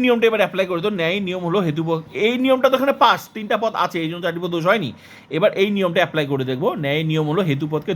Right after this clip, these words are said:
দুটি আশ্রয় বাক্যের মধ্যে একবার অবশ্যই ব্যাপ্য হতে হবে। তো চলো এখানে হেতুপদের কথা বলছি, এম পদে কথা বলছে, হে-, হে-, হেতুপদের কথা বলছে, এম পদ। তো এ বচনে হেতুপদ আছে কোথায়? বিধ স্থানে, উদ্দেশ্য আর বিধ পদ, বিধ স্থানে আছে। তো এ বচনের বিধ পদ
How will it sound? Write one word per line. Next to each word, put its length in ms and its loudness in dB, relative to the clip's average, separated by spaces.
দুটি 240 -4
আশ্রয় 240 -2
বাক্যের 220 0
মধ্যে 180 -2
একবার 160 -2
অবশ্যই 360 0
ব্যাপ্য 240 0
হতে 140 -2
হবে। 120 -2
তো 40 -4
চলো 160 4
এখানে 180 -4
হেতুপদের 480 -4
কথা 160 0
বলছি, 140 -4
এম 160 -4
পদে 240 0
কথা 160 0
বলছে, 240 -2
হে-, 100 -6
হে-, 180 -2
হেতুপদের 420 2
কথা 140 4
বলছে, 180 0
এম 140 -2
পদ। 100 2
তো 60 -6
এ 100 8
বচনে 280 2
হেতুপদ 280 -2
আছে 120 -4
কোথায়? 280 0
বিধ 160 2
স্থানে, 240 0
উদ্দেশ্য 240 -2
আর 120 2
বিধ 120 2
পদ, 100 0
বিধ 120 0
স্থানে 280 -2
আছে। 160 -6
তো 40 -10
এ 100 8
বচনের 340 0
বিধ 140 2
পদ 120 0